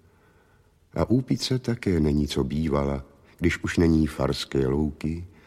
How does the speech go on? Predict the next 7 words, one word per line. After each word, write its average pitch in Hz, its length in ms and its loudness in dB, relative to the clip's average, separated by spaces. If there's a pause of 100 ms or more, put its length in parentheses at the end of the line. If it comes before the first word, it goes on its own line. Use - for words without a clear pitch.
kde 73 160 2
se 73 160 0
mezi 73 220 2
kopřivami, 76 760 -4
šťovíkem 73 880 -2
a - 80 -12
kakostem 87 800 -8